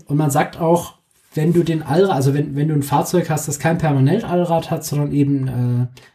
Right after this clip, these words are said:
äh, äh, äh, naja, äh, Part-Time, äh, All-Wheel-Drive hat,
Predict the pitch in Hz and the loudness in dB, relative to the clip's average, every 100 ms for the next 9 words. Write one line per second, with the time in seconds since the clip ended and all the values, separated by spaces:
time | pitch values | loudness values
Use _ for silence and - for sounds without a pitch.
0 | _ - 131 127 127 127 123 123 120 - | _ -4 -2 -2 -2 -2 -2 -2 -6 0
1 | 131 135 127 - 135 131 120 123 - - | 2 4 2 0 0 0 -2 -10 -16 -20
2 | _ - 156 190 - 165 165 165 160 151 | _ -2 2 2 -2 0 0 0 -8 -18
3 | 139 147 147 139 160 160 156 147 147 - | -10 -4 -2 0 0 0 -2 0 -2 -2
4 | 143 135 | -4 -4